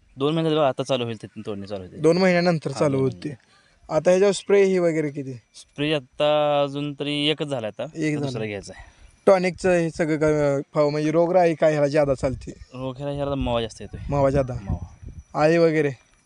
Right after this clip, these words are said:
Speaker 1: आळी आता इथून बी-, ह्याच्यामध्ये, अ, पिकाला, अ, शेंगाला.
Speaker 2: शेंगाला.
Speaker 1: हा.
Speaker 2: पाऊस पडतो ह्याच्यामुळे काय त्रास ह्याला?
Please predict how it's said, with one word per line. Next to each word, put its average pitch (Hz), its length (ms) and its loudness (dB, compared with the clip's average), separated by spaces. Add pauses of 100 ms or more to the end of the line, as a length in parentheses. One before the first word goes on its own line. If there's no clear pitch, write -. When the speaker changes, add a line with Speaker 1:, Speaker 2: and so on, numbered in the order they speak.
Speaker 1:
आळी 120 160 -8
आता 143 140 -8
इथून 143 260 -4
बी-, 131 120 0
ह्याच्यामध्ये, 120 480 0 (300)
अ, 107 140 -6
पिकाला, 113 560 -2
अ, 90 40 -12 (400)
शेंगाला. 117 320 -6 (180)
Speaker 2:
शेंगाला. 143 380 0
Speaker 1:
हा. 117 260 -8 (260)
Speaker 2:
पाऊस 202 260 2
पडतो 214 260 0
ह्याच्यामुळे 180 320 -2
काय 165 120 2
त्रास 151 300 -2
ह्याला? 135 220 -6